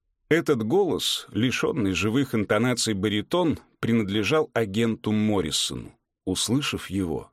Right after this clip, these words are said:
Яналия остановилась. Роджер Моррисон настаивал, чтобы к нему обращались агент Моррисон. Раньше он действительно работал в спецслужбах, но сейчас был всего лишь начальником охраны цирка.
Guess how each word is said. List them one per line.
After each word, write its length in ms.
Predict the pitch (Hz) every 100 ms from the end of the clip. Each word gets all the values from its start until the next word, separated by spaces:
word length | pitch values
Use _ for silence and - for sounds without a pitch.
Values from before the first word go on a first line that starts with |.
| _ -
Яналия 600 | 95 104 98 113 131 123
остановилась. 1000 | 127 - 135 131 127 85 60 - - - _ _ _ _
Роджер 520 | 95 120 104 85 85
Моррисон 580 | 92 135 107 - 85 73 _ _ _ -
настаивал, 600 | 104 - 151 160 139 113
чтобы 300 | - 123 113
к 80 |
нему 240 | 113 117 151
обращались 760 | 120 113 - 135 143 120 - - -
агент 720 | 156 101 110 131 90 123 -
Моррисон. 680 | 104 107 104 73 - - 58 - _ _ _ -
Раньше 460 | 120 180 - 160 -
он 260 | 147 135
действительно 760 | 101 123 - - 175 147 139 127
работал 460 | 113 92 117 113 98
в 60 |
спецслужбах, 920 | - - 113 - 120 110 78 69 67 - _ _ _
но 180 | 110 104
сейчас 460 | - 101 - 175 123
был 220 | 101 143
всего 320 | 95 110 110
лишь 240 | 143 113 -
начальником 680 | 104 - 139 120 104 107 104
охраны 420 | - 104 98 92
цирка. 460 | - 92 69 -